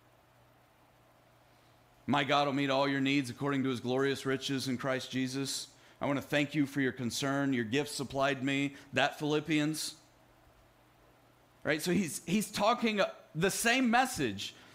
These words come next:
to two churches, and he's encouraging the Corinthian church to do what the Macedonian church did. But in doing so, read chapter eight again, chapter nine again. He talks about grace over and over and over and over and over. "I'm motivated by grace."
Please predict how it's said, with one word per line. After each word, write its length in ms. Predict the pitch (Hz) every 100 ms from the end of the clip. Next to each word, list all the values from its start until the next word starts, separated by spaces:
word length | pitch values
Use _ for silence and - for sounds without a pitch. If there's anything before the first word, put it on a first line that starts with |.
| -
to 100 | 165
two 200 | - 220
churches, 520 | - 196 208 151 127
and 140 | 156 165
he's 140 | 170
encouraging 720 | 180 160 208 247 190 160 151 156 - - _ - _ _ _ _ _
the 100 | 170
Corinthian 540 | - 190 240 220 175
church 400 | 156 180 165 -
to 100 | 151
do 100 | 156
what 120 | 185 175
the 80 |
Macedonian 800 | 160 160 165 156 156 175 180 147
church 420 | 120 139 127 - 120
did. 220 | 131 135 - -
But 140 | 208
in 160 | - 202
doing 400 | 151 247 277 233
so, 240 | - 147
read 320 | 156 190 269
chapter 420 | 262 226 190 175 170
eight 160 | 175
again, 280 | 160 135 110
chapter 340 | 180 170 -
nine 240 | 139 147 165
again. 240 | 127 113 - -
He 120 | 208
talks 260 | 208 202 196
about 280 | 185 160 131
grace 340 | 165 131 -
over 360 | 117 139 139 143
and 120 | 135
over 240 | 123 123 123
and 120 | 113
over 240 | 107 104
and 100 | 101
over 220 | 95 92
and 100 | 92
over. 220 | 101 117 98
"I'm 180 | 113
motivated 500 | 127 165 175 113 117
by 100 | 117
grace." 540 | 117 147 180 107 -